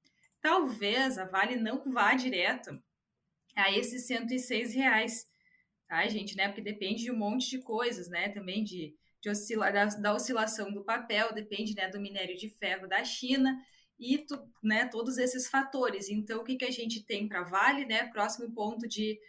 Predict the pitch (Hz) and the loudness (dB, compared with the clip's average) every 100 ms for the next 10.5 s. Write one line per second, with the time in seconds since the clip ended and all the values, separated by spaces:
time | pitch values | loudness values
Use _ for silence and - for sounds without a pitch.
0 | - _ - 202 208 208 226 220 214 220 | -20 _ -4 0 0 2 4 6 6 6
1 | 269 269 240 233 262 - 269 254 214 254 | 2 -2 -2 0 -2 0 0 2 0 0
2 | - 254 233 277 - 285 262 262 - - | -2 -4 -2 -4 0 2 4 4 0 -8
3 | _ _ _ _ - 349 415 320 269 247 | _ _ _ _ 0 0 0 0 0 2
4 | 269 262 240 226 202 202 202 254 - 240 | 2 0 -2 2 0 0 -4 -4 -4 2
5 | 240 262 214 226 226 208 214 247 208 208 | 4 4 0 -6 -6 -6 -4 -4 0 0
6 | 214 - 220 214 220 - 214 - 247 240 | 0 -4 -4 -4 -4 -4 -4 -6 -8 -4
7 | 214 196 196 196 226 233 202 208 226 269 | -4 -4 -6 -4 -2 2 2 0 -4 -2
8 | 302 311 254 240 214 233 233 220 214 269 | 0 0 0 -2 -4 -2 0 0 0 0
9 | 247 196 185 196 214 208 185 202 208 - | -2 -2 2 2 0 -4 -2 -2 -2 -4
10 | 202 196 214 - 196 | -4 -2 -4 -4 -8